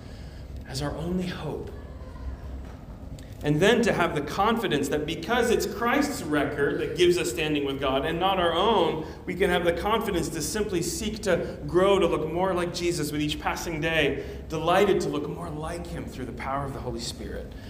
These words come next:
excited to see one another growing to look more like him, not to earn his favor ultimately,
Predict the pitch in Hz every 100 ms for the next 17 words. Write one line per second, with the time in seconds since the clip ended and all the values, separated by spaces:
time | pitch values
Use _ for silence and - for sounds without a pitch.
0 | - - - - - 151 147 147 143 -
1 | 147 127 123 123 127 123 104 131 135 139
2 | 127 - - 113 113 113 113 117 - -
3 | - - - - - - - - - -
4 | - 143 143 127 117 - 135 131 120 113
5 | 123 - 104 - 78